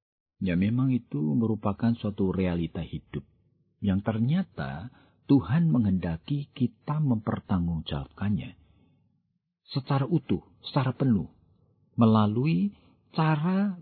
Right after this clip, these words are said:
memandang atau memilih perspektif yang tepat. Bahwa sebetulnya tidak ada segala sesuatu itu, tidak ada kejadian yang terjadi kebetulan, atau di luar kontrol dari Tuhan,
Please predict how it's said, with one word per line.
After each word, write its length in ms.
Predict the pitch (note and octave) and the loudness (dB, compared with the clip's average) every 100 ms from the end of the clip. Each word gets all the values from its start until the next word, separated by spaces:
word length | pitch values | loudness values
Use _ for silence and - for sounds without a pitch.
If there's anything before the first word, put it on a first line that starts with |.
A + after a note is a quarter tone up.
| - | 0
memandang 960 | D3+ D3 C#3 B2 A#2 G2 D#2 D2 F2+ - _ _ _ | 2 4 4 4 4 2 -2 -6 -10 -16 _ _ _
atau 640 | - G2 - F3 G3 G#3 A#3 _ _ | -4 -4 -2 0 2 2 -2 _ _
memilih 460 | - D#3+ E3 F#3+ E3 | 2 4 6 4 2
perspektif 720 | - B2+ - - C3 _ F2+ - - - | -2 -8 -8 -6 -6 _ -6 -6 -14 -4
yang 180 | G2 D#2+ | -2 -2
tepat. 260 | D#2+ D#2 - _ _ _ _ _ _ _ _ | -6 -8 -12 _ _ _ _ _ _ _ _
Bahwa 160 | - C3 | 2 4
sebetulnya 400 | E3+ E3+ A#3 A#3 | 4 4 4 4
tidak 240 | G#3 C#3+ B2 | 4 2 2
ada 100 | B2+ B2 | 0 -2
segala 300 | - G#2 G2+ | -2 0 0
sesuatu 560 | - G#2 A2+ F#2+ - F#2+ | -4 -6 -4 -4 -4 -4
itu, 160 | E2+ D#2 | -4 -2
tidak 340 | A#2 E2 F2 | -2 -2 -6
ada 480 | - C3 C3+ D3+ E3 - | -6 -4 -2 -4 -4 -6
kejadian 720 | - G#2 E2+ - A2 A2+ G2+ | -4 -2 -4 -2 -2 0 -2
yang 160 | F#2 F2+ - _ _ _ | -2 -4 -8 _ _ _
terjadi 460 | G#2 F#2+ F2+ D#2+ G2+ | -6 -4 -2 -4 -4
kebetulan, 640 | G2+ - - D#2+ C#2+ A#1 A#1 - _ _ _ _ _ _ | -6 -8 -10 -10 -12 -12 -14 -20 _ _ _ _ _ _
atau 340 | C3+ D3+ - F3+ | 2 2 4 2
di 240 | - A#2 | 4 4
luar 320 | A#2 B2 A2+ | 4 4 2
kontrol 640 | - A2+ G#2 C3 C3+ G#2+ D#2 | 2 0 0 0 0 0 0
dari 240 | E2 D2+ | -2 -2
Tuhan, 480 | - D#2+ - C2+ - | -4 -8 -6 -10 -12